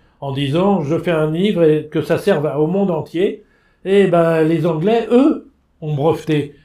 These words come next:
Et ce sont les Anglais qui ont récupéré, évidemment, les royalties. Euh, alors, ils en, ils en ont fait quand même, Nicolas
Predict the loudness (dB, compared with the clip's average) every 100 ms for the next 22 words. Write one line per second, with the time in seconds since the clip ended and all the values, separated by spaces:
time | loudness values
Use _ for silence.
0 | _ _ _ _ -8 -6 -4 -2 0 2
1 | 0 0 0 0 0 0 -2 -2 -4 -2
2 | 0 0 0 -2 -2 -2 -2 -2 -2 -4
3 | -6 -8 -8 -6 -6 -8 -12 _ _ _
4 | _ _ _ -2 0 0 0 -2 -2 -4
5 | -4 -2 -2 -4 -2 -2 -2 -2 0 -2
6 | -4 -4 -2 -2 -2